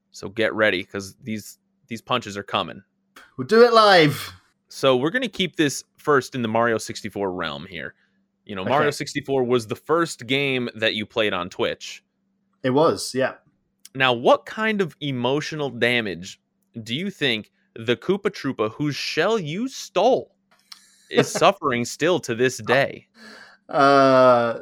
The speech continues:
Speaker 2: yeah. Um, like, I have every sympathy with a, uh, es-, essentially, I made him homeless. Um, I think that's sort of something that you have
Speaker 1: Yeah,
Speaker 2: to
Speaker 1: real, real jerk move, Mario.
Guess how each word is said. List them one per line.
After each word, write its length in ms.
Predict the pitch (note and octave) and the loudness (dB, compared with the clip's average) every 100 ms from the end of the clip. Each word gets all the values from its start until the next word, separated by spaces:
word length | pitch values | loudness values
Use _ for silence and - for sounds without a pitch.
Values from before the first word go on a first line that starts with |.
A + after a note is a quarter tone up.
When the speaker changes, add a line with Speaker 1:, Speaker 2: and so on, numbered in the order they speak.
| - | -4
Speaker 2:
yeah. 540 | C#3+ C#3 B2+ A2 G2 - | 4 6 6 4 -2 -4
Um, 800 | - B2+ B2+ B2 A#2+ A#2 A2+ B2 - _ - - - _ _ - | 4 6 8 6 2 -4 -6 -12 -16 _ -20 -20 -20 _ _ -2
like, 200 | C3 A#2+ | 0 2
I 140 | C#3 | 2
have 100 | C3 | 4
every 280 | C3 B2 A2 | 2 2 -6
sympathy 600 | - B2 A#2+ C#3+ C#3+ C#3 | -4 -4 -4 -2 2 2
with 180 | A2+ G#2 | 2 -2
a, 320 | G#2 G#2 - _ _ | -4 -4 -8 _ _
uh, 380 | A#2 A#2 A#2 A#2+ - - F3 | -14 -12 -12 -16 -16 -10 -4
es-, 140 | D#3 - | -2 4
essentially, 520 | F3 G3+ B3 G3 D#3+ | 4 6 6 6 6
I 40 | |
made 160 | C#3+ C3+ | 8 6
him 80 | B2+ | 6
homeless. 680 | C#3+ A#2 G2+ - - - - - | 4 4 -2 -8 -10 -12 -14 -6
Um, 260 | A#2 A#2 | -6 -4
I 60 | A#2 | -4
think 160 | D3 | -4
that's 200 | C3+ C#3 | -4 -4
sort 280 | - - B2+ | -4 -2 -2
of 60 | A#2+ | -2
something 340 | B2 A2+ A#2+ | -4 -4 -6
that 100 | A#2 | -6
you 60 | A2+ | -6
have 100 | A2+ | -4
Speaker 1:
Yeah, 220 | - F3 | 2 4
Speaker 2:
to 280 | - - G3+ | 2 -2 -6
Speaker 1:
real, 380 | A#2+ G3 B3 D3+ | -2 4 4 4
real 300 | F3 A#3 D#3 | 4 2 2
jerk 420 | A#2+ D3 F#3+ F3 | 0 4 4 4
move, 320 | E3 B3+ E3+ | 4 2 2
Mario. 520 | A2 G#2 G#2+ A#2 C#3 | -2 -2 0 2 2